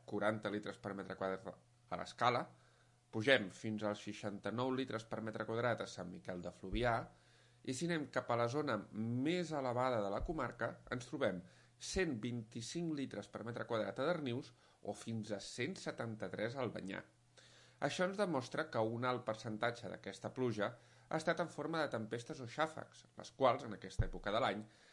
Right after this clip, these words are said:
tenen molta més volada cap a les contrades interiors que no pas cap a la costa. Avui dijous, finalment, tindrem un dia bàsicament assolellat, gairebé tot el dia,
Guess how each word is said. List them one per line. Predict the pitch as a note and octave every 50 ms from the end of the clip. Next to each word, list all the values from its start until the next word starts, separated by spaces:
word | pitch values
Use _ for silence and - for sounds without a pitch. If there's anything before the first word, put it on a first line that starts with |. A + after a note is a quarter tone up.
| - _ _ -
tenen | - D3+ D#3 E3+ E3+ D#3
molta | D3+ D3+ D3+ D#3 E3
més | D#3 C#3+ C3+ D3 D#3 D3+
volada | D3+ D#3+ F#3 F#3 E3 B2 G#2+ G2+ G2 A2+ B2 - _ _ _ _ _ _ _ - -
cap | G2 - -
a | F2+ F#2
les | F#2 -
contrades | - G2+ F#2+ F2+ G2 G#2+ A2+ A#2+ B2 C3
interiors | C#3+ C#3 E3 D#3+ D#3 C3 A2+ G#2+ G#2+ - - - - - - - - - - -
que | - E3+ F3
no | E3+ E3+ E3
pas | C3 B2 B2 -
cap | - A#2 -
a | F#2+
la | - -
costa. | - - - - - - - _ _ _ _ _ _ _ _ _ _ _ - - - - - - - - - - - - _ _ _ _ _ _ _ _ _ _ _ _ _ _ _ - -
Avui | C3+ D#3 F3 E3+
dijous, | F3 F3 D#3+ F#3+ G#3 A3+ A#3+ A3 - -
finalment, | - - D#3+ D#3 E3 F3 F#3 F3+ E3 D#3+ F#3+ A3 A3 -
tindrem | F3 D3 C#3+ C#3 D3+ D3+ D#3
un | D3+ D3 C#3
dia | D3 D3+ E3 F3+ F#3
bàsicament | E3 D#3 D#3+ D#3+ E3 F3 C#3+ D3 E3 F3+ F#3 F#3+
assolellat, | F3 - - - D3+ C#3 B2+ A#2 A#2 A#2+ B2+ A#2+ A2 G#2
gairebé | A2+ B2 C3+ C3 C3 C3+ D#3 F3 - - _ -
tot | F3+ F#3 F#3 F#3
el | D#3+ C#3 A2+
dia, | G#2 F#2+ G2 F2+